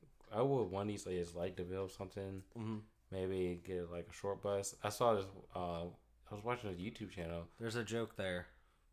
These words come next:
Speaker 1: Shut up. <laughs>
Speaker 2: Anyway.
Speaker 1: Yeah, I saw, I was watching a YouTube channel of this guy building one from a short bus. And, you know, he built it for half the price of a, um, you know, buying an actual R V.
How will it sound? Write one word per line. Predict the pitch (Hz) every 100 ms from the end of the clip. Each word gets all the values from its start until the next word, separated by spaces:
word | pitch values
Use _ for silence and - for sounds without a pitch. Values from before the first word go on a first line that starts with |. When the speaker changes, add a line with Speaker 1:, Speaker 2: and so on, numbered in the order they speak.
| - - - - - - _ - -
Speaker 1:
Shut | - 78
up. | 69 - 135 120
<laughs> | 107 - -
Speaker 2:
Anyway. | 113 95 82 82 - - 117 - -
Speaker 1:
Yeah, | 143 139 143
I |
saw, | 147 143
I | 120 107
was | 107 104
watching | 104 107 110
a |
YouTube | 107 107 113
channel | 107 92 92 90 92 -
of | 92 87
this | 87
guy | 87 90 90
building | 87 90 85 90
one | 87
from | 85 90
a | 85
short | - 107 -
bus. | 76 71 - - - - - -
And, | - 95 92 92 - -
you | 113 101
know, | 92 87 87 87 -
he | 110
built | 110 101 123
it | 92 90
for | - 92 90 87 85 - -
half | - 104 107
the |
price | - 101 95 92
of | 90 87
a, | 90 87 87
um, | 87 87 85 87 - - _ - - -
you | 127
know, | 98 90 90
buying | 95 92 90
an | 87
actual | 90 90
R | 90
V. | 90 107